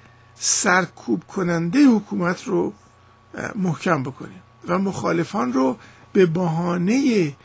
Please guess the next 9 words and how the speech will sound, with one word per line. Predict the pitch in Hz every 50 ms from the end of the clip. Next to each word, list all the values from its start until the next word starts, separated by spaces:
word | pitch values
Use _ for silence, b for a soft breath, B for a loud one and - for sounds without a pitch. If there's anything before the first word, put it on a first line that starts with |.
| b b b b b
شرایط | - - - - 208 185 170 160 160 165 - 160 - -
جنگی | 185 165 190 160 147 156 160 208 220
خفه | 202 - 196 180 - 233 202
بکنه. | 147 120 123 - - 104 170 147 - - - - - - - - - - b b b b b b b b b b b b b b b b b - - - - -
و | 196
اون | - - 311 311 320
روزی | 339 320 320 262 269 254 220
هم | 202 196 180 165
که | - - 175 143 131 151